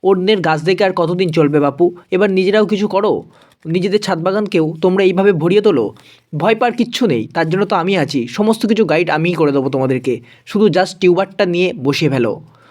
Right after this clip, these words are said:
তবে এখন টিউবার নিও না, শীত এখন প্রচণ্ড, আরেকটু শীতটা কমে যাক, তারপর কিন্তু তোমরা টিউবার রোপণ করবে। এবং খুব বেশি হলে এক মাসের মধ্যে কিন্তু তোমাদের ছাদ বাগানেও এইভাবে কিন্তু তোমার থেকেও বড় বড় লম্বা লম্বা, দেখো,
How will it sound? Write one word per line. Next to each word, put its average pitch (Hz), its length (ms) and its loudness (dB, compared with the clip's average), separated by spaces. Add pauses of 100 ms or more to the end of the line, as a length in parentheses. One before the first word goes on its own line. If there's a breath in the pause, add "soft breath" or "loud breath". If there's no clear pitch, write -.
(380 soft breath)
তবে 190 160 0
এখন 196 240 0
টিউবার 208 300 2
নিও 196 200 2
না, 208 220 0 (140)
শীত 185 320 -2
এখন 185 240 -2
প্রচণ্ড, 180 440 2 (220)
আরেকটু 247 340 0
শীতটা 233 320 0
কমে 214 240 2
যাক, 233 340 -2
তারপর 180 340 0
কিন্তু 196 260 0
তোমরা 202 260 0
টিউবার 202 340 0
রোপণ 165 300 0
করবে। 170 380 0 (240 loud breath)
এবং 233 340 0
খুব 277 220 2
বেশি 262 320 2
হলে 269 140 2
এক 190 220 -2
মাসের 214 260 2
মধ্যে 220 260 2
কিন্তু 214 180 2
তোমাদের 208 340 2
ছাদ 208 200 -4
বাগানেও 196 400 0 (200 loud breath)
এইভাবে 196 400 2
কিন্তু 202 220 0
তোমার 226 280 -2
থেকেও 240 200 2
বড় 165 220 0
বড় 196 200 2
লম্বা 170 320 0
লম্বা, 185 240 0
দেখো, 180 240 2